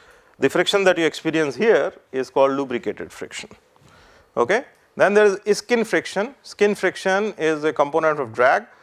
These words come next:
the force resisting the motion of fluid across the surface of the body. Then you have internal friction. It is a force resisting motion between the elements making up of, uh, solid material while it, uh, undergoes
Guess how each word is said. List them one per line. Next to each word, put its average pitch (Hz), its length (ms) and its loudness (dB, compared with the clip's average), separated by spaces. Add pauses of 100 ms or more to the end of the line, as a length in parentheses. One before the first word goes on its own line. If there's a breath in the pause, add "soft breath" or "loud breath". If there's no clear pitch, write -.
(380 soft breath)
the 127 100 -4
force 190 400 4
resisting 165 440 -2
the 180 80 -2
motion 147 300 -2
of 151 120 0
fluid 165 320 0
across 139 340 0
the 135 100 -6
surface 120 380 -2
of 104 120 -6
the 104 80 -4
body. 98 400 -4 (580 soft breath)
Then 147 160 4
you 185 80 4
have 170 140 0
internal 208 480 2
friction. 196 600 -6 (140)
It 143 120 -10
is 160 100 -2
a 156 80 2
force 175 360 0
resisting 151 420 -4
motion 160 380 -4
between 139 280 -6
the 123 100 2
elements 143 480 -2 (500 soft breath)
making 147 360 0
up 143 140 2
of, 135 320 -2
uh, 117 480 4 (120)
solid 147 400 0
material 139 520 -6 (180)
while 117 280 0
it, 113 140 -6 (180)
uh, 107 260 0 (280)
undergoes 107 600 -2